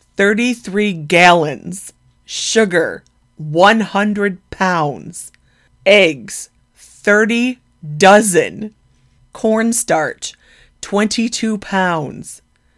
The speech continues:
Milk powder, fifteen pounds. Nutmeg,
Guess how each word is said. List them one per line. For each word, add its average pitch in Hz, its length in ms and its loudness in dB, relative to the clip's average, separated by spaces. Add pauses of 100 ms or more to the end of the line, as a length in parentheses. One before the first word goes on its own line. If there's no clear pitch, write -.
(400)
Milk 208 400 0
powder, 151 680 -2 (360)
fifteen 226 840 -2
pounds. - 800 -6 (680)
Nutmeg, 180 760 -2